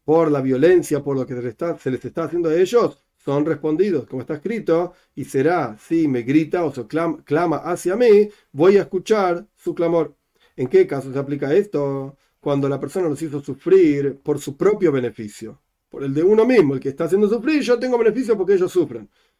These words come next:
Pero si los hizo sufrir el maestro para enseñarles Torá, o algún oficio,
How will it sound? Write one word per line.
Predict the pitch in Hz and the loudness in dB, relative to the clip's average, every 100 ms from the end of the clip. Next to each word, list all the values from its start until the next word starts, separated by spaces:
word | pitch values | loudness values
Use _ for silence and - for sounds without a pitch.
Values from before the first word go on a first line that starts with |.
| _ - | _ 2
Pero | 175 160 143 | 4 4 2
si | 139 | 0
los | 135 131 | -4 -4
hizo | 131 131 | -12 -10
sufrir | 143 147 156 131 101 | -8 0 2 2 0
el | 135 | -4
maestro | 135 143 160 151 - 104 _ _ | -2 2 2 0 -10 -12 _ _
para | 147 143 | -4 -2
enseñarles | 135 143 147 143 139 | -2 -2 -2 -2 -4
Torá, | 147 185 175 143 139 143 _ _ - | -2 0 0 0 -4 -12 _ _ -2
o | 185 | 2
algún | 165 156 170 | 2 2 2
oficio, | 143 - 208 - 151 143 143 | 2 -2 -6 -2 0 0 -4